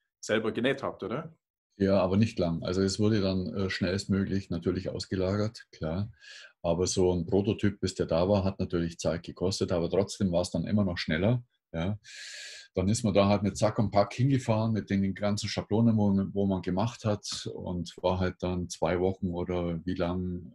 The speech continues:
Speaker 2: äh, zum Beispiel in Ungarn, ja, und hat halt, äh, dann versucht, äh, den neuen Schirm zu basteln. Aber dann hast du schon die Näheren gehabt, die konnte nähen,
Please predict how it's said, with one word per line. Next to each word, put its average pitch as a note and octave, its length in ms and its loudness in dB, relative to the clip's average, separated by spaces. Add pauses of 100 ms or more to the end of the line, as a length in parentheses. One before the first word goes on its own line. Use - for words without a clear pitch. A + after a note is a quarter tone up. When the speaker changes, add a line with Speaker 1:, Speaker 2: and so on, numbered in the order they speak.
Speaker 2:
äh, E2+ 360 -8
zum D#2+ 160 -10
Beispiel E2+ 300 -10
in A#2+ 80 -10
Ungarn, G#2+ 460 2 (220)
ja, F2+ 280 -4 (400)
und F2 260 -10
hat E2+ 200 -8
halt, - 580 -4
äh, F2 300 -4
dann E2 220 -4
versucht, - 840 -2 (160)
äh, F2+ 360 -4
den E2 200 -4
neuen E2 260 -2
Schirm E2+ 240 -2
zu - 120 -10
basteln. G2+ 480 0 (240)
Aber F2 160 -4
dann F2 100 -2
hast G#2+ 200 0
du - 40 -4
schon G#2 200 2
die F#2+ 80 0
Näheren G2+ 400 0
gehabt, F#2 520 -2
die - 80 -12
konnte G2+ 320 -2
nähen, F#2 420 -4